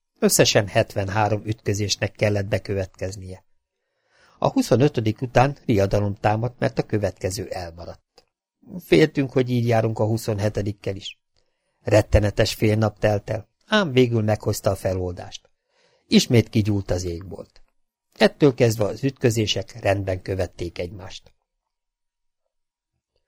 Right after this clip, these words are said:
Alig egy órával az utolsó robbanás után a rádióállomások és a tévéadók már közölték az eredményt. A nagy vállalkozás sikerült. Az antianyagból álló égitest tömegének egymillió mód része sugárzó energiává vált,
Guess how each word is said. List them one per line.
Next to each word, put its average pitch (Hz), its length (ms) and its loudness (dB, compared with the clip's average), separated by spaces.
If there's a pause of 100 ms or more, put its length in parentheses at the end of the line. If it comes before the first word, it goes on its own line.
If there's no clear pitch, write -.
(340)
Alig 170 280 8
egy 151 220 8
órával 110 360 6
az 107 120 -4
utolsó 107 460 -2
robbanás 107 520 0
után 117 440 0
a - 100 -6
rádióállomások 104 1000 -2
és 104 140 -4
a 101 60 0
tévéadók 117 720 4
már 104 180 -2
közölték 101 580 -2
az 87 140 -6
eredményt. - 720 -16 (1000)
A 123 140 4
nagy 170 240 8
vállalkozás 131 720 8
sikerült. 107 640 0 (200)
Az 147 180 2
antianyagból 151 840 4
álló 123 300 4
égitest 135 640 4
tömegének 120 640 2
egymillió 127 480 4
mód 117 260 2
része 117 360 2
sugárzó 113 640 4
energiává 107 840 0
vált, 95 300 -8